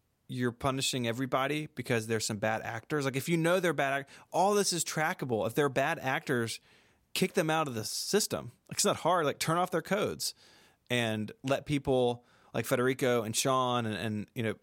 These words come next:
actual publishers continue to, to move forward. So I, I don't know. I, I don't, I don't like it because what, whatever the reasons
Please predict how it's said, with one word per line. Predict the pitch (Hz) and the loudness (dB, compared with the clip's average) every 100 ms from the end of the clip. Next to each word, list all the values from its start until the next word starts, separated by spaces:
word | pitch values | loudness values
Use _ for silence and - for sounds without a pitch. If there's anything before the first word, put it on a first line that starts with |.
| _ - | _ -4
actual | 127 - 127 110 | -2 0 0 0
publishers | 143 147 127 - 107 107 | -2 0 -2 0 -2 -2
continue | - 107 120 117 | -2 -2 -2 -2
to, | 104 | -4
to | - 110 | -4 -4
move | 107 101 | -4 -4
forward. | - 135 110 98 - _ _ _ - _ _ _ _ | -2 0 0 -2 -10 _ _ _ -20 _ _ _ _
So | - | -2
I, | 120 123 104 147 | -2 0 -2 0
I | |
don't | 156 | 0
know. | 131 110 | 0 0
I, | 104 - | -2 -2
I | 120 | 0
don't, | 143 143 135 _ _ _ | 2 2 -2 _ _ _
I | 123 | 0
don't | 127 170 117 | 2 0 2
like | 139 135 131 | 0 2 -2
it | |
because | 110 127 | 0 0
what, | 131 - - | 0 -2 0
whatever | 139 151 156 170 170 160 147 - _ _ _ _ _ | 0 2 0 2 2 2 0 -6 _ _ _ _ _
the | 131 127 | 0 0
reasons | 117 131 131 123 110 | 2 0 0 0 -2